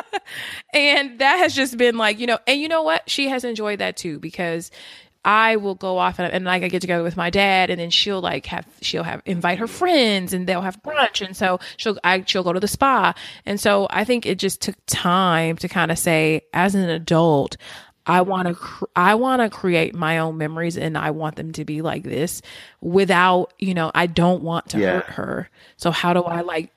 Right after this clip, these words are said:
Speaker 1: ease her
Speaker 2: Yeah.
Speaker 1: into this? And, and, and I felt,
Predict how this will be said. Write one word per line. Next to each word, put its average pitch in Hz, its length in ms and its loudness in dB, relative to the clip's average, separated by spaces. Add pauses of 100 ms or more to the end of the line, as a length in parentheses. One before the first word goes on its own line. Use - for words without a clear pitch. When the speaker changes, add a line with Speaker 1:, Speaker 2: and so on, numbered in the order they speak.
Speaker 1:
ease 190 720 2
her 165 180 2
Speaker 2:
Yeah. - 80 2
Speaker 1:
into 165 280 0
this? 151 440 0 (300)
And, 214 320 0
and, 254 160 2
and 262 140 0
I 254 140 4
felt, 285 440 2